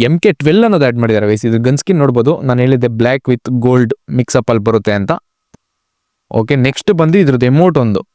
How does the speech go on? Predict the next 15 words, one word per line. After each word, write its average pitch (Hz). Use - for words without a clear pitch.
ತರ್ಟಿ 123
ಆರ್ 110
ಪಿ 104
ಅಲ್ಲಿ. 87
ಓ. 139
ಓಕೆ, 135
ಇದ್ರ 123
ಔಟ್‌ಫಿಟ್ 190
ಜೊತೆ 156
ನೋಡೋದಕ್ಕೆ 160
ಚೆನ್ನಾಗಿರುತ್ತೆ 139
ಅನ್ಸ್ಕೊಂತೀನಿ. 117
ನಾನು 131
ಹೇಳಿದ್ನಲ್ಲ, 139
ಉಲ್ಫ್‌ದು 135